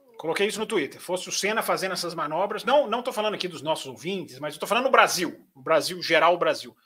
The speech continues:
Fosse o Senna fazendo o que o Verstappen faz, era, é a garra do brasileiro,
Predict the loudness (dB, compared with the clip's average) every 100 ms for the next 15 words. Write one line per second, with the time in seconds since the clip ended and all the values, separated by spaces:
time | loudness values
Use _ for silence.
0 | _ _ -8 -6 -4 0 0 2 0 0
1 | -4 -4 -2 0 -2 -4 0 0 0 -14
2 | -20 -12 0 4 4 6 6 6 4 6
3 | 8 8 2 -2 2 2 2 -4 4 6
4 | 6 2 -12